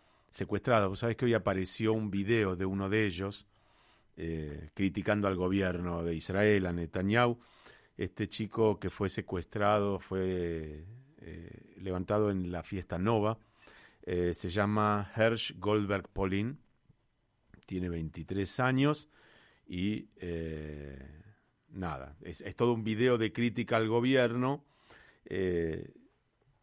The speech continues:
yo no sé si ya se pudo verificar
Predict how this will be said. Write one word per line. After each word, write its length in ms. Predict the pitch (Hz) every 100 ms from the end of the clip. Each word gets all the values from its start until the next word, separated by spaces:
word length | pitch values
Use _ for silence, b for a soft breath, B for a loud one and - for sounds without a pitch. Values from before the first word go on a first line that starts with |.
| _ -
yo 160 | 120
no 120 | 107
sé 160 | 101 120
si 260 | - 98 90
ya 220 | - 95
se 240 | - 98
pudo 520 | - 101 95 92 90
verificar 720 | 82 85 87 92 - 101 104